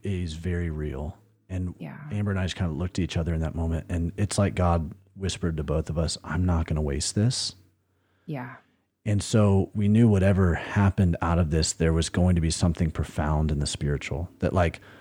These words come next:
Speaker 1: Amanda's life was so amazing and she was so pure and it was so valuable. It's almost like in Hebrews when it talks about, like, the martyrs, that, like, this world was not worthy of them. Like, that's what it felt
Speaker 2: Mm.
Speaker 1: like.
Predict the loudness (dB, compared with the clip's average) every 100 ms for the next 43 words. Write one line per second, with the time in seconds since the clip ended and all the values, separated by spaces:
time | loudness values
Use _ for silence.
0 | -10 0 4 8 6 6 2 2 0 -2
1 | -4 -4 0 2 4 2 0 2 2 2
2 | 2 0 -2 -2 -2 0 0 -4 -6 0
3 | 2 2 2 4 4 2 -10 -4 0 2
4 | 2 0 -2 -2 -2 2 4 6 4 -2
5 | -20 -20 -20 -16 -12 -2 2 6 4 4
6 | 4 6 6 6 4 4 0 2 4 4
7 | 2 2 0 0 0 0 0 0 -2 0
8 | 2 4 4 2 0 0 0 0 -2 0
9 | -2 -2 0 2 2 0 0 0 -2 0
10 | 0 0 0 -2 -2 -2 -4 -2 0 4
11 | 4 6 4 4 2 0 0 -2 -2 -6